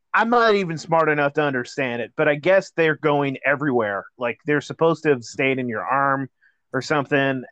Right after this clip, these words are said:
but now they're, like, going all over your fucking body, and then they can cause, like, prion disease in your brain, like, basically mad cow disease. They can, like, they're causing blood clots all over your body, and then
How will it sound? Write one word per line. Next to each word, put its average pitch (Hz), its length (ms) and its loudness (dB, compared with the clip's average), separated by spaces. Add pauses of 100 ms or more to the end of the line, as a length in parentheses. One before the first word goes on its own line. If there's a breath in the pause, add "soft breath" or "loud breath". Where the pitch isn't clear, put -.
(100)
but 131 240 2
now 135 200 2
they're, 135 160 2
like, 123 180 0
going 120 240 -2 (100)
all 147 300 4
over 147 220 2
your 135 160 0
fucking 135 340 -2
body, 123 600 2 (320 soft breath)
and 123 180 0
then 123 280 2 (240)
they 143 220 0
can 139 200 -6
cause, 139 420 0
like, 117 240 0 (360)
prion 160 600 2
disease 151 500 -2
in 127 80 -6
your 104 120 -6
brain, 143 640 0 (320 loud breath)
like, 127 160 -2
basically 139 500 0
mad 123 340 -2
cow 151 280 2
disease. 131 600 -4
They 131 140 -2
can, 123 180 -4
like, 113 320 -6 (280 soft breath)
they're 143 180 2
causing 131 520 -4
blood 151 260 0
clots 139 420 0
all 110 140 -2
over 113 220 -2
your 101 140 -8
body, 139 760 2 (300)
and 147 160 0
then 139 300 0